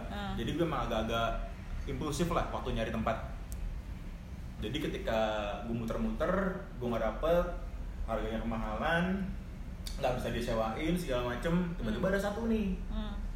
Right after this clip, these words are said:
Speaker 2: Satu yang sebenarnya tuh nggak bagus-bagus banget tempatnya,
Speaker 1: Hmm.
Speaker 2: nggak ada parkiran lah. Kalau dilihat dari tata ruangnya juga kayak nggak cocok buat bikin warung kopi.
Speaker 1: Hmm, asli.
Speaker 2: Cuman asli,
Speaker 1: Asli,
Speaker 2: asli.
Speaker 1: <laughs> asli.
Speaker 2: Cuman karena waktu itu, itu doang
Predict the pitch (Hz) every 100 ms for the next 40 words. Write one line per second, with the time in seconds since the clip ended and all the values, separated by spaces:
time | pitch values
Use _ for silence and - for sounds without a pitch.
0 | - - 113 113 - 175 180 - 117 113
1 | 113 120 117 131 135 120 110 110 113 110
2 | 110 110 110 104 - 120 139 143 - 220
3 | 220 107 104 - - 101 98 98 98 -
4 | 151 160 160 151 156 151 151 147 - -
5 | - - - 113 110 110 113 110 110 110
6 | 110 113 113 110 117 113 113 113 113 117
7 | 113 117 113 113 113 110 107 110 113 110
8 | 143 - - 135 127 127 135 131 127 131
9 | 160 160 165 147 143 - 220 220 - -
10 | - 254 - - - - - - 143 -
11 | 226 277 311 - - 311 233 - 226 226
12 | - 135 156 190 220 220 - - - 143
13 | 147 143 147 139 123 147 143 151 143 -
14 | 180 160 127 143 160